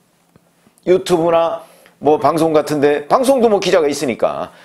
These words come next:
그런 데에서 한번 거쳐서 그런 데서 직접 소통하고 뭐 이런 도구들이 많이 옛날에 비해서는 많습니다. 그러니까 직접 소통하거나 아니면은 간접 소통은 결국 기자들이라는 그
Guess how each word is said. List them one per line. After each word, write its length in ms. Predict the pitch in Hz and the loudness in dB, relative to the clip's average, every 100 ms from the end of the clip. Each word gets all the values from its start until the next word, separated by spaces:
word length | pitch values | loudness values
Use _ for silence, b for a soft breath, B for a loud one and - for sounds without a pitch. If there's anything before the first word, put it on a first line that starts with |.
| b | b
그런 300 | - 190 196 | 0 2 2
데에서 340 | 185 185 156 208 | 0 0 0 0
한번 460 | 214 202 220 233 - _ | 0 0 -2 -2 -16 _
거쳐서 640 | - 165 - - 220 190 B B - | -2 -2 0 -2 0 -2 B B 0
그런 220 | 196 214 | 2 2
데서 260 | 202 208 | 0 0
직접 640 | 208 - - - 240 - - | -4 -10 -6 0 0 -2 -20
소통하고 640 | - 214 - 190 180 175 196 | -6 -6 0 0 2 0 0
뭐 140 | 196 | 2
이런 320 | 254 247 208 B B - | 2 0 -2 B B 0
도구들이 460 | 202 220 214 202 | 2 2 2 2
많이 400 | 190 156 196 175 | 0 0 -2 0
옛날에 340 | 160 175 202 190 | 0 2 2 2
비해서는 320 | 180 160 151 | 2 0 0
많습니다. 720 | 135 175 196 160 101 80 127 b b | -2 -2 -2 0 0 -2 -12 b b
그러니까 380 | - 214 - - | -2 0 0 -6
직접 340 | - 202 - 247 | -12 -4 -2 -2
소통하거나 600 | 214 180 185 123 101 67 b b - | -4 0 0 2 -2 -4 b b -4
아니면은 580 | 196 240 240 240 240 | -2 2 2 2 0
간접 340 | - 175 196 202 | -2 0 0 0
소통은 360 | 196 190 196 | -4 0 -2
결국 420 | 185 156 151 381 b b b | 0 -2 -2 -6 b b b
기자들이라는 1000 | - 170 233 233 208 202 190 180 214 220 b b - | -6 2 2 2 0 2 0 2 0 -2 b b -4
그 600 | 156 156 151 151 180 | 0 2 0 -2 -6